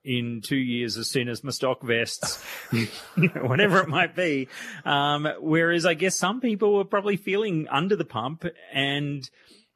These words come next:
this is a way for them to go, "We're helping you out by, uh, offering you some,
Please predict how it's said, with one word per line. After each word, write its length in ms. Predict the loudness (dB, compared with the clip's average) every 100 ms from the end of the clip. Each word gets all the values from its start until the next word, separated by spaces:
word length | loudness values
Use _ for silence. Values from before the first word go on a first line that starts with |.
| -20 _ _ _ -8
this 220 | -6 -4
is 100 | -2
a 60 | -2
way 360 | -2 0 0
for 180 | 0 -4
them 260 | -8 -6 -6
to 60 |
go, 280 | -4 -2 -2
"We're 260 | 0 -2 -2
helping 440 | -4 -8 -6 -8
you 200 | -6 -6
out 280 | -4 -6 -10 _
by, 680 | -6 -4 -6 -6 -4 -4 -4
uh, 320 | -4 -4 -4
offering 440 | -4 -4 -4 -4 -2
you 220 | -2 -4
some, 460 | -4 -6 -6 -6